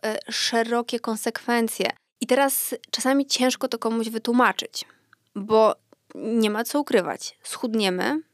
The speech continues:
najprawdopodobniej pobiegnie nam się lepiej, tak? I jeżeli tak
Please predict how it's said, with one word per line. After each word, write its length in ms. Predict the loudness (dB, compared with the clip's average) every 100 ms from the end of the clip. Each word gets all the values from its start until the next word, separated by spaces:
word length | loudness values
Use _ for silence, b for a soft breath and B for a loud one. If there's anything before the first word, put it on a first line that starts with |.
| _ -4
najprawdopodobniej 840 | 0 2 2 -2 -2 -2 -2 -2 -4
pobiegnie 420 | 0 0 2 0
nam 140 | -2
się 120 | 0
lepiej, 360 | 0 0 -4 -12 _ _ _
tak? 260 | -4 -4 -4
I 120 | 0
jeżeli 260 | 2 0
tak 260 | 0 -2 -2